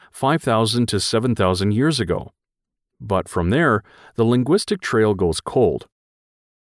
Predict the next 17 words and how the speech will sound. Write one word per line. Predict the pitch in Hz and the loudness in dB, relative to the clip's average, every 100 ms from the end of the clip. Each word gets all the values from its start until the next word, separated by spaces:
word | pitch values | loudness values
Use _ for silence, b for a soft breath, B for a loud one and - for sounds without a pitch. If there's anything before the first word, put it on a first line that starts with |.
| _ _ _ _ _ | _ _ _ _ _
Other | - 208 196 | 0 4 6
evidence, | 107 90 92 85 | 4 4 2 0
however, | - 98 87 92 - B B | 0 0 2 0 -2 B B
hints | - 220 - | 0 2 2
at | 151 | 0
an | 123 | 0
even | 131 127 135 - | -2 -2 -2 -2
earlier | 120 143 131 92 | 0 2 2 2
date | 82 85 87 | 0 -2 -2
for | - 90 | -4 0
this | 95 98 - - | 0 0 -6 -6
ice | 131 147 - | -2 0 -2
cream. | - 82 - - _ _ _ b b b 113 | -4 -6 -6 -16 _ _ _ b b b -2
As | 113 | -2
Turner | - 117 107 | -2 0 0
points | 92 95 90 - | 0 -2 0 2
out, | 143 | 2